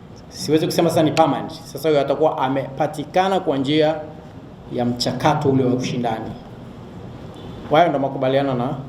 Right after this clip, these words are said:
Benki ya Dunia. Leo nasema hivi ili muelewe hili jambo, sio, hatulaumu mtu, lakini tunasema kuna mahali labda hatujafanya vizuri.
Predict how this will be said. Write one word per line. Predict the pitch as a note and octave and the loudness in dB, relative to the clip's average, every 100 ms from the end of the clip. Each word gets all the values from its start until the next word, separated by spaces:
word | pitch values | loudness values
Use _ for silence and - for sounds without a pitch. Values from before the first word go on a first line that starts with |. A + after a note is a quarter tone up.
| - - - | -14 -16 -4
Benki | D3 B2 B2 | -2 -2 -4
ya | A#2 | -4
Dunia. | A2 A2 A2+ - - - - - - D#3+ | -4 -6 -8 -10 -14 -12 -12 -12 0 6
Leo | G3+ | 6
nasema | F#3 G3+ G3 | 6 4 4
hivi | A3 E3+ D#3+ F3+ | 4 2 0 0
ili | F#3+ | 0
muelewe | F3+ E3 F#3+ F#3 | 4 6 6 6
hili | E3+ F3 | 6 4
jambo, | E3+ E3 D3+ D3+ - - - - - - - - - - - - - - - - - | 4 4 0 -2 -8 -16 -18 -18 -18 -18 -18 -18 -18 -16 -16 -14 -14 -14 -14 -12 -10
sio, | - - F3+ F#3+ E3 D3+ D3 C3 | -6 6 8 8 8 4 2 -2
hatulaumu | C3 D#3+ G3 E3+ | 2 6 8 8
mtu, | D#3 D#3 - - - - | 4 2 -2 -8 -12 -10
lakini | A#2 E3+ D#3+ | -6 -2 0
tunasema | C#3+ C#3 E3 | 0 2 2
kuna | E3 E3 - C#3+ C#3+ | 2 -2 -2 0 2
mahali | C#3+ D3+ F3+ D3+ | 2 4 4 4
labda | D3+ C3+ | 2 0
hatujafanya | B2 A#2+ A#2+ A#2+ D3 C#3+ - D#3+ B2+ | -2 -6 -4 0 0 -2 -2 0 0
vizuri. | A2 G#2+ G#2+ | -2 -6 -6